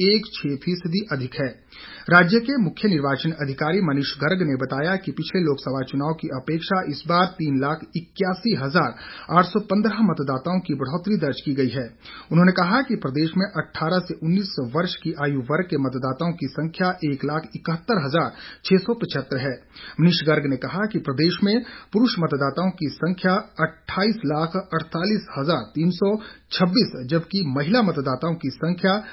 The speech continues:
सत्ताईस लाख सत्तानवे हजार दो सौ अठारह है। इसके अलावा इस बार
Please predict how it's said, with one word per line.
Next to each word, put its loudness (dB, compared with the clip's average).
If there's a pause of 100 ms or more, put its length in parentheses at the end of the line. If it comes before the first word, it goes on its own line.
(140)
सत्ताईस 2
लाख 2
सत्तानवे 0
हजार 0
दो -2
सौ -2
अठारह -2
है। -4
इसके -8
अलावा 0
इस -8
बार 2